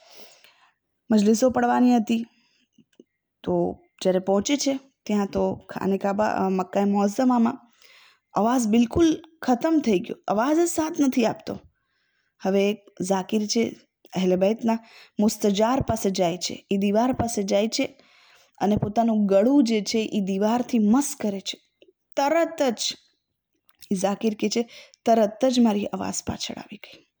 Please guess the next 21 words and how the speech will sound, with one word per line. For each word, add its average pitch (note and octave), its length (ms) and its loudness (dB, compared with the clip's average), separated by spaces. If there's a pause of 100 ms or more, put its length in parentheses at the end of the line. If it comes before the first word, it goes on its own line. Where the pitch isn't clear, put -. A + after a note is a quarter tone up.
(640)
પાછી G#3+ 280 -2
હું A3 100 4
મહેસૂસ A3 460 2
કરું B3 280 0
છું C#4 220 -2 (420)
કે A#3+ 140 2
જેવી A#3 300 2
અવાજ B3+ 520 0
મારી A3 260 2
હતી B3 340 2
ઈ E4+ 220 -2 (140)
મને G#3+ 160 2
પાછી G#3 400 -4
મળી G#3 260 -6
ગઈ." A3 180 -4 (540)
તો - 80 -6
આ G#3 180 0 (300)
મુસ્તજાર G#3 720 2
જે A#3+ 180 2
દીવાર G#3+ 420 2
છે, D4 360 -2